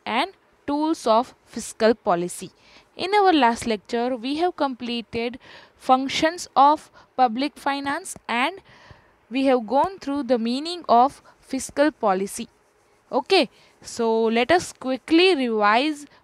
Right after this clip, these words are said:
meaning of fiscal policy so that you can recall it. Okay,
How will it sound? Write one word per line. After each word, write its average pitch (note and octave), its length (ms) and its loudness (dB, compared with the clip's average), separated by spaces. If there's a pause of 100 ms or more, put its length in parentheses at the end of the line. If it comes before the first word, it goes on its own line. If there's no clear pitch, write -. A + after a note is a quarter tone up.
meaning C#4+ 500 -6
of C4 300 2 (100)
fiscal C#4 460 0
policy A3+ 720 -2 (240)
so G#3+ 220 -6
that B3 340 0 (100)
you G#3+ 220 -8
can D#4 320 -2 (180)
recall G3+ 460 2
it. - 220 -6 (160)
Okay, C4 320 2